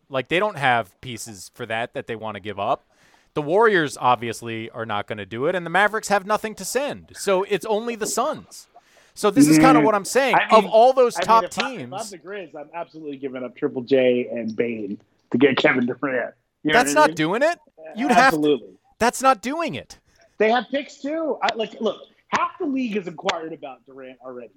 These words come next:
Speaker 2: So clearly there's interest from everybody.
Speaker 1: Of course
Speaker 2: even
Speaker 1: there's
Speaker 2: though people
Speaker 1: interest.
Speaker 2: understand the, understand the cost. You know what I mean?
Speaker 1: Well, of course there's interest, but there, but this is what I'm saying. Like, the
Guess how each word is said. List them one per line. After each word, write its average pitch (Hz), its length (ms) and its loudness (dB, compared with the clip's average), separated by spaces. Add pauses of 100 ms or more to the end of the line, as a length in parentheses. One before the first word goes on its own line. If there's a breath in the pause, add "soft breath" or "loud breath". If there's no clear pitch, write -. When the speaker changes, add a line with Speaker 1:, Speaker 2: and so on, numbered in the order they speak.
Speaker 2:
So 180 160 -2
clearly 294 440 0
there's 208 260 2
interest 190 400 0
from - 140 -10
everybody. 131 580 -4
Speaker 1:
Of - 160 -2
course 254 280 0
Speaker 2:
even 208 200 4
Speaker 1:
there's - 20 2
Speaker 2:
though 202 160 6
people 196 220 2
Speaker 1:
interest. - 100 0 (100)
Speaker 2:
understand 165 380 -4
the, 139 60 -8 (140)
understand 165 460 -4
the 139 60 -10
cost. - 560 -6
You 165 140 -6
know 165 80 -2
what 160 120 0
I 165 40 -4
mean? 170 260 -10 (200)
Speaker 1:
Well, 247 140 4
of 233 100 -4
course 269 280 -4
there's 220 220 -4
interest, 214 480 -6
but 196 240 -4
there, 202 180 -2
but 196 300 0 (720)
this 214 180 -4
is 202 80 -12
what 196 140 -6
I'm 175 100 -6
saying. 202 400 -4
Like, 151 260 2 (840)
the 208 100 -8